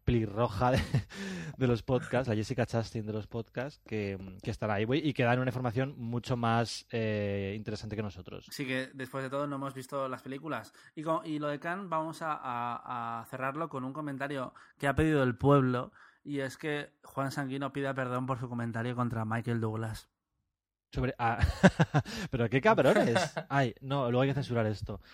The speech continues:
Speaker 1: Eh, a ver, sí, lo siento. No he visto todavía Virgen de Candelabra, ¿vale?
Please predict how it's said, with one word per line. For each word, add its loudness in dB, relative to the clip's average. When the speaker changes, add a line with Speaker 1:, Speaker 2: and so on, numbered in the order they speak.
Speaker 1:
Eh, 2
a 0
ver, 0
sí, -6
lo -4
siento. -4
No -4
he 4
visto 0
todavía 4
Virgen -2
de -4
Candelabra, -2
¿vale? -4